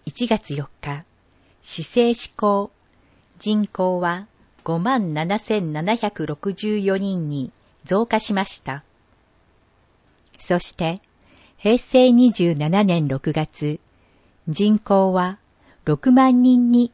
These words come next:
到達しました。人口が六万人に達成した際の三好市長と赤ちゃんを連れたご家族との写真が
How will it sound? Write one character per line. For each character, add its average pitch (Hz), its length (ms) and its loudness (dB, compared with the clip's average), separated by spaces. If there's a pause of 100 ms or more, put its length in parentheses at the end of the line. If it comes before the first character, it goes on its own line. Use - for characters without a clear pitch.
到 220 180 4
達 214 240 0
し - 160 0
ま 202 100 4
し - 140 -4
た。 143 220 -6 (1600)
人 196 240 0
口 196 260 4
が 180 260 0 (300)
六 160 260 0
万 254 300 4
人 247 240 4
に 247 100 4
達 226 260 -4
成 226 180 2
し - 60 -4
た 226 120 0
際 202 300 0
の 147 260 -6 (460)
三 185 140 4
好 254 100 6
市 - 320 -4
長 175 260 0
と 143 400 -8 (580)
赤 254 280 4
ち - 120 -4
ゃ 208 100 4
ん 180 40 2
を 175 60 0
連 156 260 -2
れ - 20 -8
た - 280 -8 (160)
ご 151 140 -2
家 254 140 4
族 - 240 0
と 240 140 0
の 214 120 4
写 165 160 -4
真 156 340 -4
が 147 200 -4